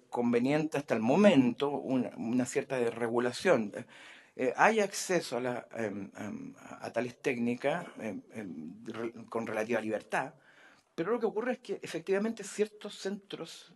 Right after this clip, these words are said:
eh, médicos tienen prácticas conservadoras, ¿eh? Y por tanto no abren esta puerta, eh, a parejas del mismo sexo, ¿eh? Em, em, em, luego, la adopción. Bueno,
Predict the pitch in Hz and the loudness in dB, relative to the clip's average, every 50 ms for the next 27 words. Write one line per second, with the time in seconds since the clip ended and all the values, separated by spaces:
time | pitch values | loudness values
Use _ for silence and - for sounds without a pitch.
0 | _ _ - 131 127 123 120 - 131 151 165 165 151 139 - - 170 170 - - | _ _ -6 -4 -4 -4 -6 -6 -4 -2 -2 -2 -4 -6 -2 -4 -4 -4 -4 -18
1 | - - - - _ _ _ _ - 190 185 180 185 - 190 185 - 202 180 - | -20 -20 -20 -20 _ _ _ _ -4 -4 -4 -4 -2 -2 -2 -2 -2 -12 -10 -10
2 | 175 - - 175 165 - - 190 - 311 - - - - - _ _ _ _ _ | -10 -6 -8 -8 -6 -6 -8 -6 -4 -6 -6 -8 -10 -18 -20 _ _ _ _ _
3 | _ _ _ _ _ _ _ _ _ - 131 139 - 156 _ - 143 156 170 170 | _ _ _ _ _ _ _ _ _ -10 -10 -10 -10 -10 _ -16 -12 -12 -12 -8
4 | - 190 185 - - 208 202 202 202 196 196 202 - - 160 165 165 170 170 165 | -8 -8 -8 -4 -6 -4 -4 -2 -4 -4 -4 -6 -4 -4 -4 -4 -4 -4 -8 -10
5 | 165 - 156 135 135 139 143 - - - - - - - _ - - 120 120 123 | -10 -10 -10 -8 -6 -6 -6 -6 -8 -10 -8 -8 -8 -12 _ -12 -8 -8 -8 -8
6 | - - - - - - - - - 110 - 123 113 113 101 107 113 117 139 147 | -10 -12 -10 -12 -8 -8 -8 -8 -8 -8 -10 -8 -8 -8 -6 -6 -6 -6 -4 -6
7 | - - - - - _ _ - - 123 156 - _ - - - - - - - | -6 -8 -8 -12 -20 _ _ -10 -8 -8 -8 -10 _ -20 -20 -20 -20 -20 -20 -20
8 | _ - - 107 92 92 95 - _ _ _ - - - - - - - - _ | _ -6 -6 -4 -4 -6 -10 -14 _ _ _ -20 -20 -20 -20 -20 -20 -20 -20 _
9 | - - 113 107 101 101 98 98 95 - - _ - _ _ _ _ _ _ _ | -8 -6 -6 -4 -4 -6 -6 -8 -10 -12 -18 _ -20 _ _ _ _ _ _ _
10 | _ _ _ _ _ _ _ _ - 113 113 113 107 104 101 98 - - - - | _ _ _ _ _ _ _ _ -8 -4 -2 -2 -2 -2 -4 -4 -6 -12 -20 -10
11 | - 214 247 214 190 - - - - 180 185 180 185 180 - - 285 262 214 143 | 0 2 4 4 4 2 0 -2 6 6 8 8 6 4 -2 0 0 2 2 2
12 | 127 - - 202 190 147 117 - | -2 -6 -4 -4 -4 -4 -4 -8